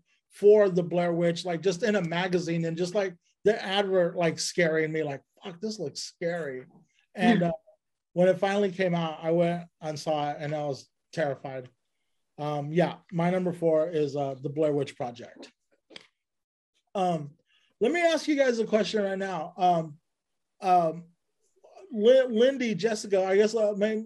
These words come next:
Speaker 1: uh, Lindy, we, we were just with you. Uh, we'll go with you first. Uh, what, what are your rules as far as, like, uh, letting your kids see scary movies? What are you, are you, are you introducing to them slowly? Is there stuff that you've already shown them and stuff you're like,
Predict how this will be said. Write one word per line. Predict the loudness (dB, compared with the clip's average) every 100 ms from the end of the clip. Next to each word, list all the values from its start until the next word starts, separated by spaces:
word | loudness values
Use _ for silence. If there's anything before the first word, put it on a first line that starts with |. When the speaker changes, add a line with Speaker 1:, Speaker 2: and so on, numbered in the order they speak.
| -4
Speaker 1:
uh, | -4
Lindy, | 0 2 4 4
we, | 2
we | 2 4 4
were |
just | 4 0 0
with | -2 2
you. | 2 2 -2
Uh, | -6 -2
we'll | 0
go | 2 2
with | 2
you | 0
first. | -4 -4 -4 -6 _ _ _ _
Uh, | -6 -4
what, | -4 2 2 2 2
what | 4 6
are | 6
your | 2 2
rules | 4 4 2
as | -2 -4
far | -2 -2
as, | 0
like, | -2 -2 -6 _ -4
uh, | 0 4
letting | 6 6 4
your | 4 2
kids | 4 4 4
see | -2 -6
scary | -2 2 4 4
movies? | 6 4 4 -2 -2
What | -2 0
are |
you, | 2 2
are | 0
you, | -2 -2 -6 -10 _ _
are | 0
you | 2
introducing | 2 0 0 0 0 0
to | 2
them | 2 2
slowly? | -2 0 4 4 4 -2 -6 -10 _ _
Is | 4 6
there | 4
stuff | 2 -2 -2 0
that | 0
you've | 0 -2 0
already | 0 0 0
shown | -2 -2 -2
them | -4 -4
and | -6
stuff | -4 -4
you're | -2 -2
like, | -2